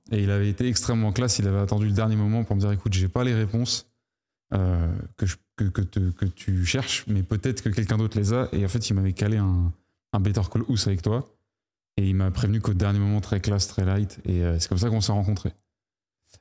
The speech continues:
La suite, euh... la suite, il y a eu un dîner.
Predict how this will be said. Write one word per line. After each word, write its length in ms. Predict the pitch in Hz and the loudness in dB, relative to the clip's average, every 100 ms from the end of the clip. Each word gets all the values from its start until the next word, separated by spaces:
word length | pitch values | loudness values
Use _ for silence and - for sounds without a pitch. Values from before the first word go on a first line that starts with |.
| - | -2
La 120 | 98 | 0
suite, 440 | 92 113 127 - - 101 | 0 0 -2 -4 -4 -2
euh... 600 | 92 90 87 87 87 87 - - - - - - - - - - - - | 0 2 0 0 0 -2 -2 -4 -4 -6 -6 -8 -10 -12 -14 -12 -12 -8
la 80 | - | -4
suite, 220 | 127 113 | -2 0
il 60 | 104 | 0
y 0 | |
a 60 | |
eu 40 | 98 | 2
un 60 | |
dîner. 400 | 92 101 107 135 | 2 2 2 -2